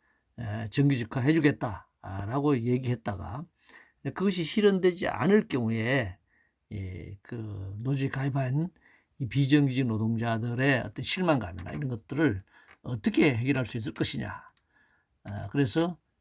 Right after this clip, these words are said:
에, 당위냐 현실이냐라고 하는, 에, 그런 논쟁을 지금 하고 있는 그런 중집위원들 내에서 다양한 의견들이 지금 표출되고 있는 내용들을, 어, 기사화한 내용입니다. 어, 이 기사를 쓴 분은,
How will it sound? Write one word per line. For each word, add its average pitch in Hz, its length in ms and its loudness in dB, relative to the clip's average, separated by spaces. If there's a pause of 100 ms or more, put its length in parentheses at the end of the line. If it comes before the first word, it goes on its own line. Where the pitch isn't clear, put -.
에, 104 120 -4
당위냐 147 500 4
현실이냐라고 113 1000 -2
하는, 147 440 -4 (640)
에, 95 220 -8
그런 110 180 -6
논쟁을 113 720 0
지금 120 200 -8
하고 156 260 0
있는 85 340 -10 (460)
그런 120 240 -8
중집위원들 135 640 2
내에서 120 380 -4
다양한 139 400 2
의견들이 117 440 0
지금 101 240 -4 (440)
표출되고 147 520 0
있는 120 200 2
내용들을, 135 680 0 (440)
어, 110 120 -6
기사화한 107 1400 -8
내용입니다. 95 680 -4 (960)
어, 131 200 -4
이 135 120 0
기사를 135 380 0
쓴 117 580 -4
분은, 117 460 -4